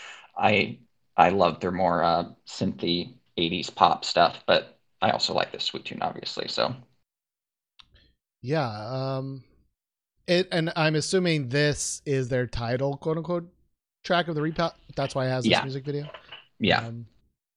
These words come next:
Speaker 2: so again, maybe a, a, a mistake, right, on which <laughs> song, uh, to pick, but I guess this
Speaker 1: That's
Speaker 2: one
Speaker 1: the
Speaker 2: is
Speaker 1: name
Speaker 2: the
Speaker 1: of the
Speaker 2: more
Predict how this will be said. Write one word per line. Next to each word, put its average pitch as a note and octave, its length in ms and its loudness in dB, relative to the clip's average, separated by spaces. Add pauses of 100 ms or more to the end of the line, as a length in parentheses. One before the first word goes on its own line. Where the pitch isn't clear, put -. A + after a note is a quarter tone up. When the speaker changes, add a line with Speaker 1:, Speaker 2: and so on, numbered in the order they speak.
(540)
Speaker 2:
so A#2+ 540 -6
again, A#3+ 300 0
maybe B3 360 2
a, B3 40 4
a, A3 280 -2 (120)
a G3+ 60 0
mistake, G#3 480 -2
right, G#3+ 200 2
on D#3+ 160 0
which F3+ 160 -4
<laughs> - 40 -12
song, F3+ 420 -2 (600)
uh, D#3 360 -6
to D#3 140 -10
pick, A3+ 380 -6
but C3 320 -2 (140)
I D#3+ 100 4
guess F#3+ 280 4
this D3+ 240 2
Speaker 1:
That's - 20 -4
Speaker 2:
one D3+ 180 4
Speaker 1:
the C#3+ 60 6
Speaker 2:
is A2 120 8
Speaker 1:
name A2+ 60 8
Speaker 2:
the A2 60 6
Speaker 1:
of B2 80 -2
the B2+ 80 2
Speaker 2:
more B2+ 440 0